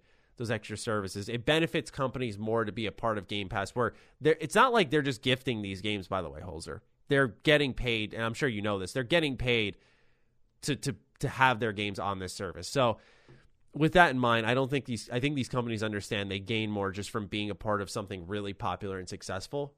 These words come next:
rather than trying to do their own thing, 'cause then you get Ubisoft Plus or Play or U-, Uplay, whatever the hell they call it.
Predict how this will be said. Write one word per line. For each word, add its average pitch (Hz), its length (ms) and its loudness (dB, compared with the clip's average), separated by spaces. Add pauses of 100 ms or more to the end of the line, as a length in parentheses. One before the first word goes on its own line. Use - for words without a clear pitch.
rather 104 300 -4
than 95 100 -8
trying 101 260 -4
to 95 60 -8
do 95 140 -6
their 92 160 -4
own 98 140 -6
thing, 110 160 -4
'cause 95 140 -12
then 104 140 -4
you 98 120 -10
get 92 220 -6
Ubisoft 92 500 -8 (400)
Plus 90 400 -6
or 80 120 -10
Play 90 520 -6
or 85 80 -8
U-, 90 280 -10 (120)
Uplay, 101 460 -8
whatever 92 240 -4
the 80 80 -10
hell 90 120 -8
they 90 140 -8
call 92 260 -4
it. - 100 -10